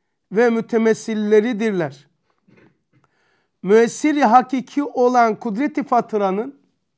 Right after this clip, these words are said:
irade-i ezeliyenin emirlerine tabi bir nevi ibadetullah'tırlar. Ecram-ı ulviyenin her biri onların birer mescidi,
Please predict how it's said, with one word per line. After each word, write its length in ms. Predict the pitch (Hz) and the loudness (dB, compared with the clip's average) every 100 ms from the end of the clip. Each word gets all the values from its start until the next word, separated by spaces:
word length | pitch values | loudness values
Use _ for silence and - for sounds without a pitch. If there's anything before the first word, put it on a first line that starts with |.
| _ _ _ _ _ _ _ _ _ | _ _ _ _ _ _ _ _ _
irade-i 640 | 202 220 233 247 226 285 254 | -4 2 6 6 6 0 -2
ezeliyenin 800 | 208 240 226 220 220 262 285 - | -2 0 2 4 2 0 -8 -4
emirlerine 800 | 202 226 226 214 220 226 247 233 | -2 -2 -2 2 2 2 -2 -4
tabi 680 | - 220 226 208 269 285 - _ _ _ _ | 2 6 6 6 -2 -6 -14 _ _ _ _
bir 240 | 170 233 254 | -8 -4 -2
nevi 320 | 233 220 254 | 0 0 -2
ibadetullah'tırlar. 1500 | - 220 214 208 214 214 208 208 240 240 233 214 165 135 _ _ _ _ _ _ _ - | -6 -4 0 0 0 -2 -4 -2 -2 -4 -8 -4 -4 -6 _ _ _ _ _ _ _ 0
Ecram-ı 720 | 202 202 202 233 269 262 240 | 2 2 0 0 0 -2 -6
ulviyenin 1000 | - 214 196 196 196 196 214 202 135 _ _ _ _ | -6 -8 -6 -4 0 0 2 -2 -4 _ _ _ _
her 560 | _ - 196 240 262 220 | _ -8 -2 0 -2 -4
biri 300 | 220 202 190 | -6 -4 -4
onların 800 | 202 202 220 226 220 220 262 202 | -4 -2 -2 -2 -2 -4 -4 -6
birer 280 | 214 220 208 | -4 -4 -4
mescidi, 720 | 202 208 202 226 196 269 | -4 -6 -6 -8 -6 -8